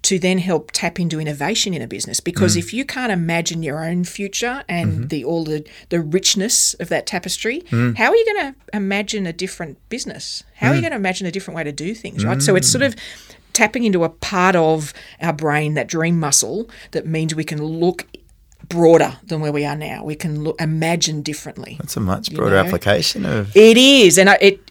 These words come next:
Speaker 1: it once again happened accidentally. <laughs> So it was because I got approached for a speaking gig, and they said, "Oh, but,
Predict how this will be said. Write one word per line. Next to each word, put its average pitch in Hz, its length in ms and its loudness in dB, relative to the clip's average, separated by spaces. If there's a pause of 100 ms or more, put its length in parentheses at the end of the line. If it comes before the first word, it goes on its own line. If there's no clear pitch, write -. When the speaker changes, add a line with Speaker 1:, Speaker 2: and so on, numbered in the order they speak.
Speaker 1:
it 151 160 -6
once 180 220 4
again 160 200 -2
happened 151 320 -4
accidentally. 147 540 -8 (160)
<laughs> - 140 0 (100)
So 233 440 8 (280)
it 220 60 10
was 220 100 12
because 220 260 6
I 226 60 8
got 208 100 6
approached 190 360 4
for 196 80 -4
a 175 40 2
speaking 214 340 2
gig, 165 100 0
and 165 100 -2
they 175 60 0
said, 202 140 4
"Oh, 208 140 10
but, 190 180 4